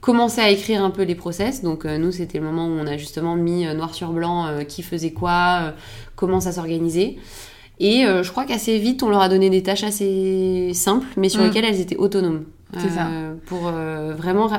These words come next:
Speaker 1: réaliser, euh, il y a un gain de temps, euh, c'était de se dire quelles sont ces premières tâches qui, dans le scope de Laure ou dans mon scope, peuvent être confiées à cent pour cent à ces personnes.
Speaker 2: Et en fait, dès qu'elles avaient une tâche à effectuer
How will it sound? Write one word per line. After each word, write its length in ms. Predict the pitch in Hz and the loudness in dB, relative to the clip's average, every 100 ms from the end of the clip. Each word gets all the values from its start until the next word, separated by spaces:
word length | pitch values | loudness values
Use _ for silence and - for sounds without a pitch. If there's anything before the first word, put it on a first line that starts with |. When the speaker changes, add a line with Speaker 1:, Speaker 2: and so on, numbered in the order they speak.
| 175 | -2
Speaker 1:
réaliser, 560 | 175 185 196 190 220 190 | 0 2 2 2 2 2
euh, 60 | 165 - - - - | -2 -12 -20 -20 -4
il 60 | 180 | 0
y 40 | |
a 40 | |
un 140 | 175 170 | 2 2
gain 300 | 170 202 208 | 6 8 8
de 60 | 208 | 4
temps, 340 | 208 240 277 - | 2 0 -4 -6
euh, 180 | 180 170 | -4 -4
c'était 240 | 170 170 | -6 -8
de 40 | 190 | -4
se 100 | 185 | -4
dire 200 | 180 240 - | -2 -4 -4
quelles 160 | 226 208 | -4 -2
sont 160 | 240 | -4
ces 220 | 233 190 | -4 -4
premières 380 | 202 254 247 214 | -2 -2 0 0
tâches 300 | 208 202 - | -2 -2 -2
qui, 80 | - | -4
dans 140 | 170 185 | 0 0
le 80 | 196 | 0
scope 260 | - 185 | -2 -2
de 80 | 180 | 0
Laure 280 | 190 190 196 | 2 0 -2
ou 60 | 196 | 0
dans 120 | 180 | 2
mon 120 | 180 | 0
scope, 360 | 175 - 202 208 - - - - | -2 -2 -2 -4 -14 -18 -20 -2
peuvent 160 | 196 | 2
être 160 | 196 196 | 2 2
confiées 440 | 208 202 - 220 233 | 0 0 2 2 4
à 100 | 190 | 0
cent 180 | 190 | -2
pour 160 | 180 170 | -4 -4
cent 220 | - 202 202 | 0 2 2
à 160 | 175 | 0
ces 140 | 165 175 | -4 -6
personnes. 360 | 175 175 156 151 - - - - - - | -6 -6 -8 -12 -20 -20 -20 -20 -10 -4
Speaker 2:
Et 80 | |
en 20 | 175 | 0
fait, 220 | 208 190 | 0 2
dès 160 | 220 | 0
qu'elles 360 | 233 208 185 175 | 2 2 2 0
avaient 140 | 185 180 | -2 0
une 200 | 175 175 | -2 4
tâche 360 | 202 180 - | 6 6 4
à 40 | 170 | -2
effectuer 680 | 175 175 175 - 214 254 | -4 -4 -4 -2 0 0